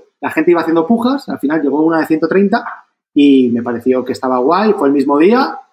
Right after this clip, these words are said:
y como tampoco <laughs> me pretendía comprar un coche con eso, sino hacer un experimento social, pues cerré la, la puja y se lo llevó él. Entonces, ¿qué es lo que ocurre? Que el mode-, modelo de negocio es muy interesante,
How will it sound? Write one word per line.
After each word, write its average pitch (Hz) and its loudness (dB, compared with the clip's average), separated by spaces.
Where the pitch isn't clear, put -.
y 120 -4
como 127 -2
tampoco 135 -2
<laughs> - -20
me 143 0
pretendía 135 2
comprar 131 -2
un 131 0
coche 135 0
con 135 0
eso, 160 -2
sino 139 0
hacer 131 -2
un 131 -4
experimento 139 0
social, 160 0
pues 127 -8
cerré 143 -4
la, 147 0
la 143 -2
puja 170 -4
y 160 -4
se 131 -10
lo 120 -6
llevó 120 -4
él. - -18
Entonces, 226 -2
¿qué 214 0
es 262 4
lo 269 2
que 233 2
ocurre? 165 0
Que 156 -4
el 160 -2
mode-, 196 0
modelo 220 0
de 285 -2
negocio 277 0
es 262 4
muy 262 4
interesante, 180 -4